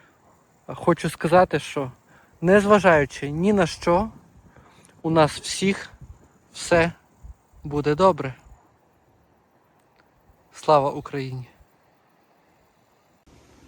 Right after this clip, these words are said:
Я не вірю. Буде в мене навіть щось і на постскриптум. Тому що от вертаюся лісом, іду десь метр від дороги.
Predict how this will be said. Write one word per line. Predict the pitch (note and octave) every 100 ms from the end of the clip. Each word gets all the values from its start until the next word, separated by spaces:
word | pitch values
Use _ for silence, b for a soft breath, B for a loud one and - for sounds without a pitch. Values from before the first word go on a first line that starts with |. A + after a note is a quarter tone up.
| - - -
Я | E3 F#3
не | F#3 E3
вірю. | D#3 C#3 A2+ B B B B B B B B B B B B B -
Буде | E3 F#3
в | F3+
мене | D#3+ D#3+ D#3+
навіть | D#3 D#3 D3
щось | - D#3+ -
і | D#3
на | D3
постскриптум. | - C#3+ - - - - D3 - D3 C3 - - -
Тому | D#3+
що | - D#3+
от | D#3 D3 - _ b b b b -
вертаюся | E3 - F3+ F3 D#3 -
лісом, | F3 A#3 - F#3+ F3
іду | D#3+ F3+
десь | E3+ - -
метр | F3 E3 D#3+ D3 - - - b b b -
від | E3+ D3
дороги. | E3 E3+ F#3 D#3+